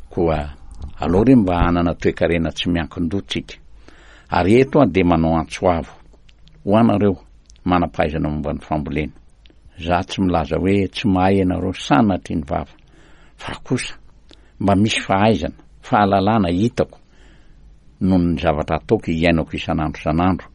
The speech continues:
dia afaka mifampiresaka amiko ianareo.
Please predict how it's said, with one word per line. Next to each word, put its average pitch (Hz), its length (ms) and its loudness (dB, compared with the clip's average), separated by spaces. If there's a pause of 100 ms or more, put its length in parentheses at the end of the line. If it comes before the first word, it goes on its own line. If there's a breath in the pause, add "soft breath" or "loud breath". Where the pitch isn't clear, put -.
(560 soft breath)
dia 76 580 -2 (880)
afaka 76 720 -4 (1040)
mifampiresaka - 760 -6
amiko 76 260 -6
ianareo. 71 340 -8